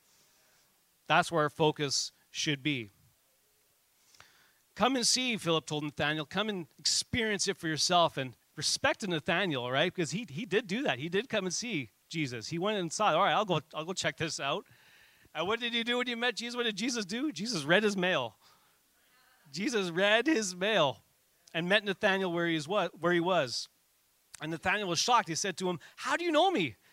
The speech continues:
And Jesus answered him, "Before Philip called you, when you were under the fig tree, I saw you." And what did Nathanael say? "Rabbi, you are the Son of God. You are the King of Israel." And Jesus answered him, "Because I had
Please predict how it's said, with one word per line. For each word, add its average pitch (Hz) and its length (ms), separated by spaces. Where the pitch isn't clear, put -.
And 170 80
Jesus 165 220
answered 160 240
him, 160 80
"Before 202 460
Philip 190 360
called 196 400
you, 127 300
when 147 160
you 175 200
were 170 200
under 165 220
the 147 100
fig 165 280
tree, 139 260
I 135 140
saw 139 320
you." 120 260
And 143 140
what 156 60
did 156 80
Nathanael 165 400
say? 175 220
"Rabbi, 143 340
you 156 240
are 156 160
the 143 100
Son 139 240
of 127 100
God. 127 300
You 156 140
are 160 40
the 156 140
King 180 380
of 139 120
Israel." 131 540
And 143 80
Jesus 143 220
answered 143 280
him, 123 60
"Because 185 300
I 202 120
had 190 180